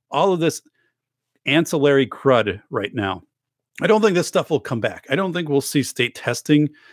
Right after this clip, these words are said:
coming back. And remember, this is like ten years ago, this whole big thing of Race to the Top funding. I think it was through the Obama administration. Race to the Top. What garbage. What complete garbage. So these districts put, or these states put together these immaculate plans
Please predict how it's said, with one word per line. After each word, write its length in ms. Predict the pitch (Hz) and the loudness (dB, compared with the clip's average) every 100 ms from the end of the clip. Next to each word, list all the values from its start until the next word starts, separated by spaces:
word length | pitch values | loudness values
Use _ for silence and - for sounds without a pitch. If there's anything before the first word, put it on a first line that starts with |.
| _ _ | _ _
coming 280 | - 160 147 | 0 2 4
back. 300 | 143 147 151 | 2 -2 0
And 80 | 147 | 0
remember, 340 | 247 247 156 _ _ - | 2 -2 -6 _ _ -8
this 80 | 320 | -2
is 60 | |
like 140 | 208 - | -2 -2
ten 180 | 180 | 0
years 220 | 185 202 156 | 4 4 4
ago, 160 | 123 | 0
this 120 | 113 | 0
whole 120 | - 185 | -2 0
big 220 | 180 139 | 0 2
thing 200 | 151 165 | 2 2
of 180 | 104 98 | -2 -2
Race 260 | 143 170 | -2 -2
to 120 | - 143 | -2 -2
the 140 | 113 | -2
Top 400 | - - 117 - | -6 -4 -4 -4
funding. 380 | - 180 196 202 | -4 -2 0 -4
I 360 | - _ _ - | -6 _ _ 0
think 100 | 294 | 2
it 40 | |
was 100 | 226 | 2
through 120 | 202 | 2
the 80 | 180 | 2
Obama 380 | 139 117 117 123 | 2 2 2 4
administration. 600 | 104 101 - 110 87 127 | 2 0 0 -6 -4 -2
Race 220 | 139 208 | 0 -2
to 100 | - | -2
the 100 | 165 | -4
Top. 300 | - 160 190 _ _ _ | -2 -8 -8 _ _ _
What 360 | 233 262 269 117 | -2 0 0 -2
garbage. 720 | 170 196 269 196 101 85 - _ _ _ | 0 2 2 2 -2 -4 -16 _ _ _
What 140 | 262 254 | -2 2
complete 380 | 262 - 214 208 131 | 2 2 -2 -2 0
garbage. 540 | 143 160 143 92 - _ _ | 4 4 2 -2 -6 _ _
So 120 | - | -2
these 180 | 160 139 | -2 0
districts 380 | 202 233 - - | 0 0 -4 -2
put, 160 | 151 - - | -2 -2 -8
or 120 | 120 | -4
these 160 | 139 117 | -4 -6
states 380 | - - 262 214 | -8 -2 0 0
put 120 | 160 | -4
together 280 | 143 135 139 | 0 2 4
these 180 | 120 113 | 2 0
immaculate 720 | 117 180 214 - 135 101 - | 0 0 0 0 -2 -2 -6
plans 640 | - 160 123 90 90 | 2 4 4 0 -8